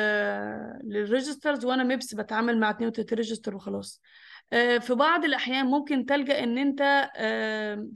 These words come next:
تاخد حاجة من الميموري تحطها عندك في الريج-، في ال-، في الريجستر، أو إن أنت ممكن الانستراكشنز عندك تبقى أكتر من اتنين وتلاتين، فاضطر تسيف حاجة في الميموري وبعدين ترجع ت-، إيه، تقراها. ف-، فعلى حسب الكود اللي قدامك أنت ممكن تعمل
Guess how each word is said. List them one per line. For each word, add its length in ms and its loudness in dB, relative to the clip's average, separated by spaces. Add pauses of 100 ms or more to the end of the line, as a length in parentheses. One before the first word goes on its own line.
تاخد 340 0
حاجة 280 4
من 120 6
الميموري 400 2
تحطها 340 -2
عندك 420 2
في 160 -6
الريج-، 380 0
في 140 -6
ال-، 320 -2
في 60 -6
الريجستر، 520 -2 (480)
أو 220 6
إن 120 6
أنت 220 4 (200)
ممكن 400 2
الانستراكشنز 800 -2
عندك 300 2
تبقى 220 0
أكتر 240 -2
من 40 0
اتنين 220 -4
وتلاتين، 400 0
فاضطر 340 -2
تسيف 240 -2
حاجة 180 -4
في 80 -8
الميموري 340 2
وبعدين 340 2
ترجع 240 -2
ت-، 120 -4
إيه، 200 0 (300)
تقراها. 380 0 (520)
ف-، 160 -4 (800)
فعلى 160 6
حسب 260 2
الكود 380 2
اللي 120 2
قدامك 340 0
أنت 140 -6
ممكن 200 -4
تعمل 400 2